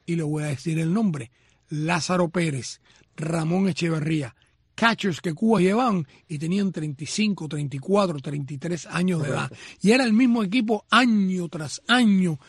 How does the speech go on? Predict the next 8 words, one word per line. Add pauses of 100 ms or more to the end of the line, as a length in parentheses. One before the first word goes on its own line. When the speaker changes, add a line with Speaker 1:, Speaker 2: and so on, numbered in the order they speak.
(480)
Speaker 1:
tras
año,
tras
años.
Speaker 2:
Así
es. (220)
Speaker 1:
Contra
equipos